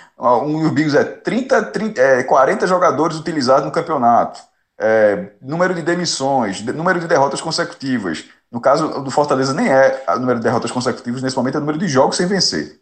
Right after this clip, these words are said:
Bahia são sete derrotas consecutivas e o Fortaleza tá a seis jogos sem derrota, só que são três empates e três derrotas. Mas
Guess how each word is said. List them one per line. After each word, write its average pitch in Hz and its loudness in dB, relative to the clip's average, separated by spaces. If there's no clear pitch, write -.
Bahia 95 4
são 185 0
sete - 0
derrotas 117 2
consecutivas 127 -6
e 117 -4
o 120 -4
Fortaleza 147 0
tá 143 2
a 123 2
seis 202 0
jogos 135 2
sem 156 -4
derrota, 95 2
só 101 -6
que - -12
são 120 -8
três 127 -6
empates 127 -2
e - -12
três 131 -6
derrotas. 92 -2
Mas 294 -2